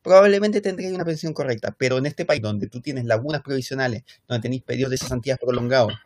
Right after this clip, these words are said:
donde tienes, eh, subcontratación o, o trabajos part-time,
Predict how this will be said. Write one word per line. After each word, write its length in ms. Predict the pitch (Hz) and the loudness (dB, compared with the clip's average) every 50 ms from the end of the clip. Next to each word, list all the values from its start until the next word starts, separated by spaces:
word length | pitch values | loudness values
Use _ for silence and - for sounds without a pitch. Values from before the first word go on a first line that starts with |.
| _ _ _ _ _ | _ _ _ _ _
donde 320 | 117 120 139 139 135 127 | -4 -2 0 0 0 0
tienes, 500 | 110 139 143 139 127 - - - - - _ | -2 -2 -4 -4 -4 -6 -8 -12 -14 -12 _
eh, 440 | 135 135 120 120 120 120 120 120 120 117 | -4 -2 -2 -2 -2 -2 -4 -4 -6 -8
subcontratación 1120 | - - - - 180 175 175 - - 160 135 151 143 - 139 - - 196 165 143 113 107 - - - - _ _ _ _ | -10 -12 -8 -4 -4 -4 -2 -2 -2 -2 0 2 0 0 0 -2 -4 -4 -2 -2 -2 -4 -6 -10 -20 -20 _ _ _ _
o, 1300 | - 131 127 123 123 120 120 120 117 117 117 117 117 113 113 113 110 113 113 113 110 107 104 104 110 - _ _ _ _ _ _ _ | 0 4 6 6 6 6 4 4 2 2 2 2 2 0 0 -2 -2 -2 -2 -2 -2 -2 -4 -6 -8 -10 _ _ _ _ _ _ _
o 100 | - 127 | -4 0
trabajos 420 | - 131 135 139 151 - 170 147 - - | 4 8 8 8 8 6 2 -2 0 0
part-time, 600 | 120 113 - - 185 180 170 151 123 113 113 | 0 0 0 0 0 0 0 0 -2 -4 -6